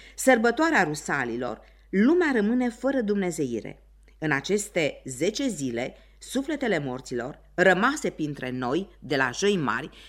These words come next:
trebuie îmbunate prin pomeni date la moșii de vară, în sâmbăta rusalilor, și alungate prin jocul călușarilor, ca și prin obiecte cu funcție apotropaică, leușteanul, usturoiul.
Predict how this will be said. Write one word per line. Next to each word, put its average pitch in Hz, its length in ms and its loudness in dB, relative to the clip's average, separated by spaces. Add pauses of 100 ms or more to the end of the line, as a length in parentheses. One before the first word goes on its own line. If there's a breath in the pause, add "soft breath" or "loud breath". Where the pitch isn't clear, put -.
(160 loud breath)
trebuie 349 300 4
îmbunate 185 540 2
prin 254 280 2
pomeni 165 560 0
date 143 400 4
la 156 160 2
moșii 127 340 -6
de 156 140 0
vară, 190 440 8 (240 loud breath)
în 185 160 2
sâmbăta 135 560 -2
rusalilor, 170 680 2 (200 loud breath)
și - 280 -2
alungate 247 720 6
prin 185 300 -2
jocul 180 420 -2
călușarilor, 156 920 0 (100)
ca - 140 -4
și - 160 -2
prin 233 200 -2
obiecte 160 560 -2
cu 156 140 -8
funcție 156 400 -6
apotropaică, 147 1080 0
leușteanul, 151 880 0
usturoiul. 139 720 -4